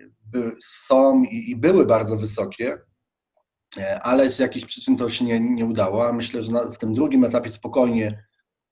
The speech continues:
mm, e, mogli się znaleźć. Także, no, pewnie tak jest, ale to jest naturalny proces i, i trochę powinien nas motywować i stymulować do tego, aby być lepiej zorganizowanym, aby, aby umieć, e,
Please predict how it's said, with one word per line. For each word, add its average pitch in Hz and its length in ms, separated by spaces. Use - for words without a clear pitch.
mm, 110 220
e, 104 600
mogli 104 340
się 104 580
znaleźć. 110 480
Także, 110 420
no, 143 280
pewnie 190 280
tak 165 180
jest, 165 280
ale 160 200
to 175 80
jest 170 120
naturalny 165 420
proces 160 580
i, 151 260
i 139 60
trochę 151 240
powinien 151 380
nas 147 300
motywować 135 840
i 127 200
stymulować 131 600
do 120 120
tego, 123 240
aby 117 140
być 113 200
lepiej 120 240
zorganizowanym, 113 800
aby, 113 380
aby 113 420
umieć, 131 460
e, 120 500